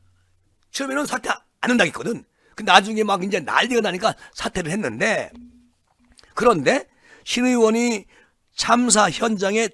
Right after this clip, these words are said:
도착한 지 십오 분 만에 복지부 장관 관용차를 타고 국립중앙의료원으로 간 사실이 알려지면서 더욱 논란이 커지고 있는 겁니다.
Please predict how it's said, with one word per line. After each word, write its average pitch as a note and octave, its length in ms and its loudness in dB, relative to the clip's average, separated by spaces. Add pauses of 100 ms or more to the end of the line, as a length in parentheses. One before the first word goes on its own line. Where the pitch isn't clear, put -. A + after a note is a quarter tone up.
(140)
도착한 F3 640 -4
지 B3+ 220 -2 (260)
십오 - 720 2
분 A3 140 2
만에 F3+ 440 0 (320)
복지부 C#4+ 520 6
장관 A#3 460 2
관용차를 G3 520 -2
타고 D#4+ 460 0 (1160)
국립중앙의료원으로 B3 2000 2
간 A#3 280 -2
사실이 A3 680 0
알려지면서 F#3+ 680 0 (380)
더욱 F3 300 -2
논란이 C#3+ 320 -10
커지고 F3 280 -16
있는 B2+ 160 -16
겁니다. F2+ 320 -20